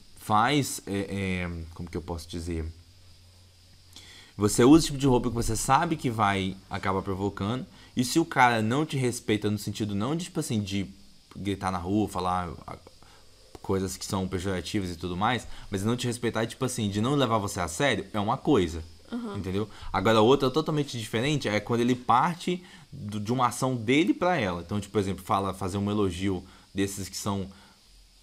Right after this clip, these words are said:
Speaker 1: é, não é ofensivo, mas qual é, como poderia ser a palavra pra isso? Que são nojento, vamos, vamos usar esse que é melhor.
Speaker 2: Uhum.
Speaker 1: Essa, essa termo é mais legal.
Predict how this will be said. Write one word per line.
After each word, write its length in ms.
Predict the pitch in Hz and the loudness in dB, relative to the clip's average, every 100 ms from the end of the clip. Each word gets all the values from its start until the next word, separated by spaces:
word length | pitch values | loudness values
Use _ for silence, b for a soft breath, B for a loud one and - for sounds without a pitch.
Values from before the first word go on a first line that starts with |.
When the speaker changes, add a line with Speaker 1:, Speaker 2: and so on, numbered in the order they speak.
| _ - | _ -8
Speaker 1:
é, 420 | 90 90 87 82 | -4 -2 -2 -4
não 160 | 82 120 | -4 -4
é 20 | |
ofensivo, 580 | 131 - 104 90 - 98 | -4 -4 -6 -4 -4 -4
mas 180 | 92 87 | -4 -8
qual 260 | - 113 110 | -8 -6 -6
é, 60 | |
como 180 | 92 95 | -6 -8
poderia 280 | 92 90 90 | -8 -6 -6
ser 140 | 82 | -6
a 40 | 90 | -8
palavra 320 | 82 85 85 | -6 -8 -8
pra 140 | 82 87 | -6 -6
isso? 260 | 82 80 - b b b b b _ - | -6 -8 -16 b b b b b _ -16
Que 140 | - | -10
são 500 | 127 - 156 160 131 - - - - _ - - | -4 -2 0 0 -2 -4 -14 -20 -20 _ -20 -12
nojento, 580 | 127 160 160 117 110 98 | 0 4 4 4 2 0
vamos, 280 | 95 110 104 | -2 -2 -2
vamos 220 | 101 101 | -4 -4
usar 100 | 95 | -2
esse 120 | 95 | -4
que 80 | - | -4
é 20 | |
melhor. 200 | 117 107 214 | -4 -4 -6
Speaker 2:
Uhum. 140 | 160 - | -12 -8
Speaker 1:
Essa, 240 | 90 95 | -8 -6
essa 400 | 87 90 95 92 - | -4 -4 -4 -6 -6
termo 180 | 95 95 | -4 -2
é 40 | |
mais 120 | 95 98 | -2 -4
legal. 220 | 92 | -4